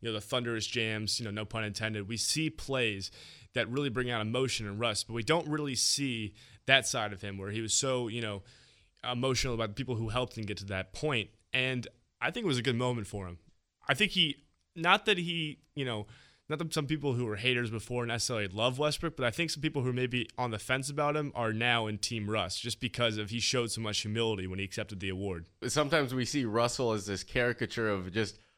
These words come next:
Speaker 2: a monster on the court who dunks on everyone and, and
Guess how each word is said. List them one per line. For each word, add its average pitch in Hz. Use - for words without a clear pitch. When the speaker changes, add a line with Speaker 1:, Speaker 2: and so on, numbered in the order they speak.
Speaker 2:
a 117
monster 123
on 110
the 110
court 110
who 107
dunks 135
on 123
everyone 117
and, 101
and 104